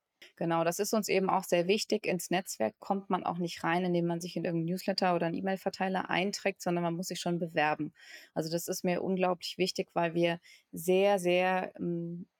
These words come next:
stark diese Werte des Netzwerks ausgearbeitet haben. Wie sind wir? Wie arbeiten wir? Also f-, unabhängig von der Persönlichkeit, aber sowas wie Verlässlichkeit, Verbindlichkeit, ähm, die Bereitschaft, Wissen zu teilen und auch gerne zu teilen.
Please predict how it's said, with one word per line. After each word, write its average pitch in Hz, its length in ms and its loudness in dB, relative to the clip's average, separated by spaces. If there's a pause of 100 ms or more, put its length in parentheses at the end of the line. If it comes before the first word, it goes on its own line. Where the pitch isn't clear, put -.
(220)
stark 185 560 0
diese 175 360 -2
Werte 190 380 2
des 202 180 -4
Netzwerks 214 560 0
ausgearbeitet 185 920 0
haben. 180 260 2
Wie 175 80 -2
sind 196 380 -2
wir? 180 300 4
Wie 175 200 -4
arbeiten 185 600 2
wir? 185 380 2 (680)
Also 185 180 4
f-, - 140 -12 (140)
unabhängig 202 540 4
von 190 80 2
der 185 80 4
Persönlichkeit, 196 640 2
aber 170 120 2
sowas 175 280 -2
wie 180 80 2
Verlässlichkeit, 175 960 0
Verbindlichkeit, 170 1040 0 (360)
ähm, 170 420 2
die 180 100 -2
Bereitschaft, 180 580 0
Wissen 190 300 2
zu - 200 -2
teilen 196 540 2
und 156 140 0
auch 160 100 -4
gerne 202 380 4
zu - 200 -6
teilen. 160 540 -2